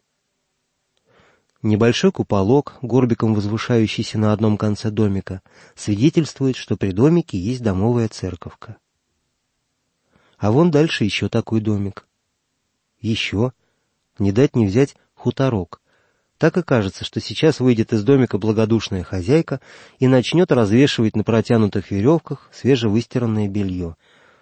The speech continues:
Но тотчас же ловишь себя на мысли: «Да ведь здесь Афон, куда ни одна женщина не имеет доступа».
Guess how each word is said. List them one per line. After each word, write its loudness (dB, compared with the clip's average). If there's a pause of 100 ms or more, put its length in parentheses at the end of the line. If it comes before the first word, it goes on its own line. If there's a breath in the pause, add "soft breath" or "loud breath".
(460 soft breath)
Но 2
тотчас 2
же -2
ловишь 2
себя 0
на 2
мысли: -4 (540)
«Да -4
ведь -2
здесь -2
Афон, -6 (560 soft breath)
куда 0
ни 2
одна 2
женщина 2
не 2
имеет -4
доступа». -8